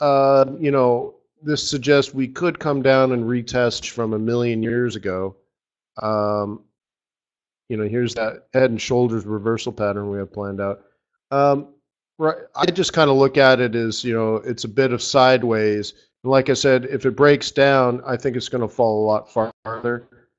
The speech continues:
So I'm just looking to support it and go up.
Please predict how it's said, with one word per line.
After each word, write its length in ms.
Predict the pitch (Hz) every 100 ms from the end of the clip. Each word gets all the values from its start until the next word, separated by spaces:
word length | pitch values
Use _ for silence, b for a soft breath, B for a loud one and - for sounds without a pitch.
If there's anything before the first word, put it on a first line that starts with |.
| _ _ _ _
So 280 | - 120 113
I'm 160 | 127
just 260 | 120 120 -
looking 360 | 123 120 123 113
to 240 | 110 113
support 460 | - 107 - 113 110
it 200 | 110 120
and 140 | 104
go 180 | 101 104
up. 320 | 107 -